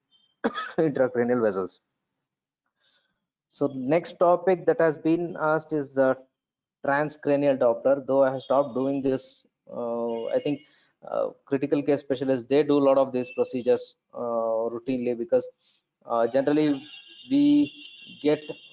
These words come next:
carotid Dopplers to do, but T C D is something which, um, has to be obtained immediately, and most of the clinicians are doing this now. What we need is, uh, a high, uh, low frequency, uh,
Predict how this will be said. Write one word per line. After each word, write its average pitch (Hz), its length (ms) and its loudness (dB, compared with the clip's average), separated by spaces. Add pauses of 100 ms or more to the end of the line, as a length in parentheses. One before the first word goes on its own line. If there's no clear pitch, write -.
(380)
carotid 151 380 2
Dopplers 147 480 2
to 131 120 -18
do, 127 360 -2 (260)
but 127 200 2
T 151 100 2
C 151 140 -2
D 160 200 2
is 143 120 -4
something 143 320 -2
which, - 320 -4 (200)
um, 123 460 -2 (680)
has 139 200 -2
to 147 80 -10
be 143 80 2
obtained 135 440 2
immediately, 131 500 0
and 127 120 0
most 127 280 -2
of 120 120 -4
the 127 220 -2 (420)
clinicians 139 480 0
are 123 220 2
doing 131 300 0
this 127 240 0
now. 123 260 0 (1080)
What 139 380 0
we 143 100 0
need 156 260 0
is, 165 220 0 (500)
uh, 127 540 4
a 131 100 2
high, 147 500 2
uh, 123 240 4
low 147 340 4
frequency, 143 960 -4
uh, 117 340 0